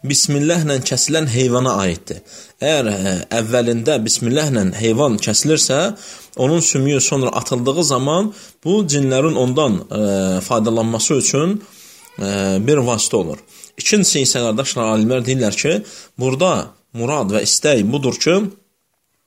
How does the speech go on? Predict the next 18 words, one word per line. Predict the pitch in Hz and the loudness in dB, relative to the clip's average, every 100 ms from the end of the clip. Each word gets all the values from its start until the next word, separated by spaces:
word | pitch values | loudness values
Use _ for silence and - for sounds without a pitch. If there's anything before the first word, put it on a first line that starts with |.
| - - | -12 -4
insan, | 120 - 156 123 85 - - - _ | 0 2 2 2 -2 -8 -20 -20 _
ə, | - - 104 | -12 -4 0
əlinə, | 110 139 135 | 2 0 0
ə, | - 101 101 95 95 | -2 -2 -2 0 0
yemək | 110 110 139 - | 0 0 0 -2
varsa | 120 143 - 143 170 214 - - - | -2 0 0 -2 -2 -6 -14 -20 -8
və | 117 | -2
onu | 120 120 151 120 | 0 2 2 0
yeyirsə, | 98 107 120 147 160 - 180 | 0 0 2 2 0 0 -2
əti | 123 - 131 | -4 -4 -2
yedikdən | 120 120 - 156 | -2 -2 -2 -2
sonra | - 147 147 165 214 - - - _ _ - | -2 -2 0 0 -2 -6 -20 -20 _ _ -6
sümüyü | - 143 147 160 | -2 0 2 2
atmaq | - 117 156 151 - | 0 -2 -2 -2 -2
istədiyi | - - 127 127 165 | -2 0 0 2 2
zaman | 160 139 143 190 160 | 2 0 2 2 2
Bismillah | - 131 113 107 - | 0 2 0 0 -4
deyir. | 92 - | -6 -6